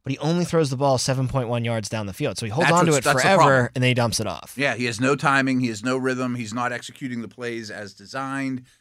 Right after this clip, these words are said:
Speaker 2: Then he's holding it, double clutching, second guessing himself, and then not throwing accurately.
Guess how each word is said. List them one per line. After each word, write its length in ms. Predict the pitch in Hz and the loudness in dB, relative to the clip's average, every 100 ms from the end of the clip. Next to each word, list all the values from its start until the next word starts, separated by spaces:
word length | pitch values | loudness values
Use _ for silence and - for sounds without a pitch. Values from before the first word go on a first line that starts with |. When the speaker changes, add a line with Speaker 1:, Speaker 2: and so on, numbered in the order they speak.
| _ | _
Speaker 2:
Then 140 | 139 143 | -4 -2
he's 140 | 123 | -4
holding 380 | 143 143 135 135 | -2 -2 -2 -2
it, 220 | 127 123 | -4 -6
double 220 | 131 120 113 | -8 -8 -10
clutching, 800 | - 139 135 143 131 127 117 - _ | -10 -10 -8 -8 -6 -4 -6 -12 _
second 340 | - 147 147 127 | -12 -10 -8 -8
guessing 360 | 131 120 135 127 | -6 -6 -6 -8
himself, 640 | 113 127 120 120 110 - _ _ _ _ | -8 -10 -10 -10 -12 -16 _ _ _ _
and 140 | 120 123 | -6 -2
then 140 | 123 | 0
not 180 | 127 127 | -2 -2
throwing 240 | 139 143 | -2 -2
accurately. 420 | 175 170 87 - | -2 -4 -10 -14